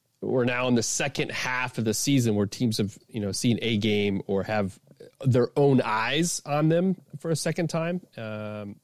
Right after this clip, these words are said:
and yeah, that's what you get in these, um, conference games is these,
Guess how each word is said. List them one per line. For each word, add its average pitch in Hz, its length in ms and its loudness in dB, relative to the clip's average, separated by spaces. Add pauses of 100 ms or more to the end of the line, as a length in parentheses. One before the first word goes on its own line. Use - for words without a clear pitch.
and 117 180 -2
yeah, 147 180 0
that's 117 200 -2
what 127 160 -2
you 127 60 2
get 135 340 -2
in 107 240 0
these, 101 440 0 (520)
um, 87 560 -4 (1500)
conference 127 460 -2
games 117 320 0
is - 320 -2
these, 113 320 0